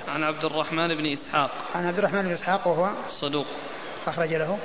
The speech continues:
Speaker 1: البخاري تعليقا وفي الأدب المفرد ومسلم وأصحاب السنن.
Speaker 2: صدوق، أخرجه البخاري تعليقا وفي الأدب المفرد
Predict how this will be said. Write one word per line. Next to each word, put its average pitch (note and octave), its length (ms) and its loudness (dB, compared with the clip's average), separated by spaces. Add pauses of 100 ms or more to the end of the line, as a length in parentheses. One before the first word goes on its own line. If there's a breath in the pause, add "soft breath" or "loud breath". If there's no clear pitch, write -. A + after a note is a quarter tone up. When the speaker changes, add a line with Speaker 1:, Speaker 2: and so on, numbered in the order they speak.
(220)
Speaker 1:
البخاري C#3 400 -4
تعليقا C#3 440 -2
وفي B2+ 120 -4
الأدب C#3 180 -2
المفرد C#3+ 500 -2
ومسلم C#3+ 420 -2
وأصحاب B2+ 320 -2
السنن. A#2 320 -6 (300)
Speaker 2:
صدوق، F#3 260 2
أخرجه F3+ 180 4
البخاري F3 300 2
تعليقا G3 420 4 (640)
وفي E3 120 2
الأدب F#3 180 0
المفرد F#3 400 2